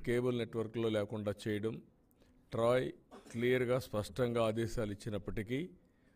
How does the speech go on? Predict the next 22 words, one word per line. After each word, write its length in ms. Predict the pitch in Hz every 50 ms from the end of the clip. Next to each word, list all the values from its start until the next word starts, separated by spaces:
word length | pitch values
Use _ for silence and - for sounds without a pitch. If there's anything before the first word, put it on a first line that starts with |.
| _ -
అవి 200 | 90 110 123 123 123
కూడా 200 | 135 131 127 120 104 101 - - - - - _ _ - 95
అమలు 220 | 104 120 123 123 123 -
చేయకుండా 440 | 120 110 104 101 110 107 107 107 104
పోవడం, 420 | 104 104 101 104 101 98 107 117 147 - - - _ _ _ _ _ _ _ _ -
కడాన 320 | - 113 120 127 131 135 131 123
వాళ్ళ 120 | 120 113 113 110
ఇన్స్‌పెక్షన్ 520 | 123 123 - - 143 123 - - 131 123 - -
టీం 140 | - 113 117 123 123
కూడా 120 | 123 120 113 110
పంపించి 440 | 104 107 123 113 - - - 113 98 87 - - - - - - - - - -
హెచ్చరించడం, 640 | 110 104 - - 127 113 110 95 - 104 104 113 117 151 - - _ _ _ _ - -
ఫైన్ 280 | - 110 110 117 123 120
వేయడం, 300 | 117 113 107 98 107 107 117 - - - _ _ _ _ _ _ _ _ _ -
ఈ 140 | - 110 120 117 117
ప్రభుత్వం 540 | 117 127 127 - 127 131 127 - 127 123 117 104 95 - - _ _ _ - 92
ఒక 100 | 95 104 98 87 95
దుర్మార్గమైన 640 | 104 104 110 117 123 123 123 117 123 127 127 120 117
ప్రభుత్వంగా 520 | 110 107 104 107 110 - - 110 107 104 98 -
తయారైపోయింది. 680 | 104 101 104 101 101 98 90 - 101 104 107 107 123 160 202 - - _ _ _ _ _ _ _ -
దానిపైన 480 | - 101 110 123 123 120 - 127 127 127
కూడా 180 | 127 127 123